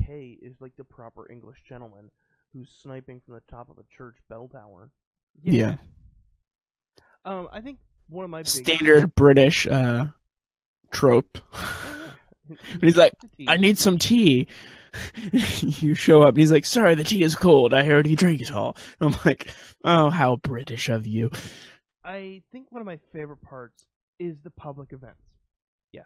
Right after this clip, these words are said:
Speaker 2: Oh, yeah.
Speaker 3: Because it's
Speaker 2: They're
Speaker 3: never,
Speaker 2: more
Speaker 3: it never
Speaker 2: often.
Speaker 3: feel-, it never feels like I have to go find a Ouija board just to figure out where's the next public event, what will it be. It's always like,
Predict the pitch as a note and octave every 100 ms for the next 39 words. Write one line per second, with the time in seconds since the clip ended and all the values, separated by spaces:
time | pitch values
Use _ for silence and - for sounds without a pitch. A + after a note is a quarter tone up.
0 | - F3+ A2+ G#2+ - E3 F3 F#3+ F#3 G3+
1 | - F#3 F3+ F3 F#3 - E3 F3 G#3+ C#4
2 | D3+ C3 F3+ F#3+ F3+ _ _ _ - F#3+
3 | A#3 A#3 G3+ F#3 D#3+ D#3+ D#3+ D3+ C#3+ C#3
4 | _ _ D3 D3+ D3+ D3+ B2 C3+ B2+ C3
5 | C3 A#2+ A2 G#2+ G2 _ _ _ _ C#3
6 | F#3+ F3 - F#3 F#3+ D3+ D#3 C3+ - _
7 | _ _ C3+ C#3 C#3 C3+ C#3 C#3+ C#3 _
8 | _ C#3 C3+ C#3 _ C3+ C3+ C3 B2+ B2
9 | _ _ _ _ C3 C3+ C3 D3 C#3 C#3+
10 | C#3 C#3+ C#3 C3 B2+ A2+ A2 _ _ -
11 | D#3+ F3 F#3 E3+ D#3+ D3